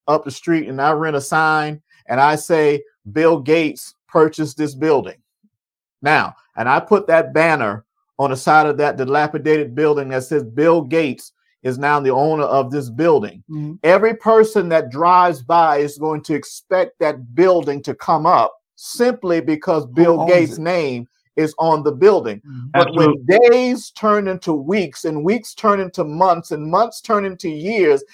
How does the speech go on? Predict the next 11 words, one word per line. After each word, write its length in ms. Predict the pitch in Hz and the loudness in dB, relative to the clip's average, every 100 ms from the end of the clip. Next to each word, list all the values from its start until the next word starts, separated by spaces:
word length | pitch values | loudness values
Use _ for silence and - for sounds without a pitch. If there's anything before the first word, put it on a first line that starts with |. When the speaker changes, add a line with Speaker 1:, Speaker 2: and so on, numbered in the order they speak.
| 214 - | -12 -4
Speaker 1:
and 120 | 165 | -2
they 120 | 185 | -2
keep 320 | 185 254 208 | -2 -8 -8
driving 560 | 147 190 208 208 196 170 | -2 4 4 4 0 -4
by 300 | 190 196 180 | 0 2 2
and 120 | 170 | 0
see 220 | - 214 | -6 -2
that 180 | 190 170 | 0 2
that 160 | 170 160 | 0 -2
same 560 | - 220 240 254 196 | -2 -2 -2 -6 -8
building 580 | 220 262 233 165 139 135 | 2 4 4 2 -4 -6